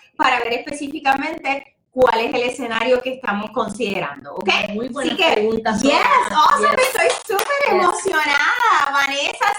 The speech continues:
Speaker 1: saludos, muy buenas noches, gracias por siempre, eh, darme tu apoyo. Ok, so quiero empezar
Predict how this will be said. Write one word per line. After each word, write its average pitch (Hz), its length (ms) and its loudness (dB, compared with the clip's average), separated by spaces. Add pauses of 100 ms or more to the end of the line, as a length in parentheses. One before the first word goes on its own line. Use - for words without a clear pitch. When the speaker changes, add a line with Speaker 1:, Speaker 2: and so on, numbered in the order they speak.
(140)
Speaker 1:
saludos, 403 960 2
muy 339 100 -8
buenas 339 380 -4
noches, 349 440 -2
gracias 320 380 -4
por 330 80 -12
siempre, 311 340 -8 (400)
eh, 311 240 -2
darme 277 420 -2
tu 330 120 -6
apoyo. 247 520 -2 (120)
Ok, 302 160 -2 (180)
so 285 140 -6
quiero 359 240 -2
empezar 494 260 -2